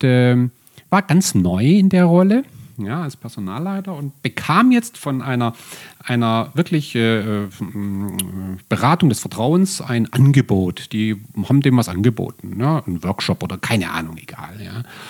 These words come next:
Da hat es so bekommen und hat es dann weitergeleitet an sein Team, äh, mit der Frage, "Wollen wir das machen?"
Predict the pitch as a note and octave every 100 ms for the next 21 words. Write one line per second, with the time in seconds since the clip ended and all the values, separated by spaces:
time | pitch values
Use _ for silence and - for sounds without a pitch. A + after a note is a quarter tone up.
0 | - - - F#3+ F#3 C3 A2+ F#2 - G3
1 | A#3 A3 D3+ B2 A#2 B2 A2 - E2+ A2+
2 | F3+ F3+ D#3 C#3+ C#3 C3+ F#2+ F2+ F2+ -
3 | D3+ E3 E3 D#3+ D3 A#2+ A#2+ A2 A2 A#2
4 | A#2+ A#2 G#2 - A#2 B2+ A#2 F2 B2+ G#3
5 | G#3+ F#3+ F#3+ F3+ - B2+ B2+ - -